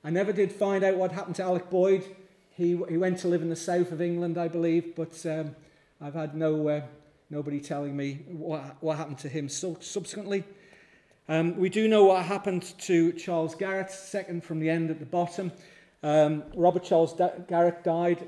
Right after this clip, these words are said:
on the eleventh of July nineteen sixty-one in a, in a road af-, accident in Blackpool, again aged only twenty-five,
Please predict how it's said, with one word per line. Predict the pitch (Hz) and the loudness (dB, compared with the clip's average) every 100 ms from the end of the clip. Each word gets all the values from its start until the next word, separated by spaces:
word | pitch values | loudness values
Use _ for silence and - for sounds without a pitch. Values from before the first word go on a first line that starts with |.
| - | -10
on | 165 151 | -6 0
the | |
eleventh | 156 170 170 160 | 4 4 4 -6
of | |
July | 139 151 151 | -2 2 2
nineteen | 147 147 143 147 | 2 -4 -6 -10
sixty-one | - 160 - 147 151 156 156 - | -10 -12 -10 -2 2 2 0 -6
in | 160 | -4
a, | 151 151 165 160 - - _ _ _ - | 0 0 -2 -8 -12 -20 _ _ _ -10
in | 147 147 | -4 2
a | |
road | 151 165 165 165 | 8 10 8 6
af-, | 160 151 156 - | -8 -10 -12 -14
accident | 151 - - 151 151 143 | -14 -10 -8 -4 -4 -6
in | 147 143 | -8 -6
Blackpool, | 143 156 156 - 156 147 | -2 -4 -4 -8 -6 -6
again | 151 156 160 156 - | -2 0 2 0 -4
aged | 160 143 - - | -4 -4 -6 -4
only | 151 156 147 | -4 -4 -6
twenty-five, | - 151 147 143 - 147 147 147 | -6 -6 -6 -12 -12 -10 -6 -8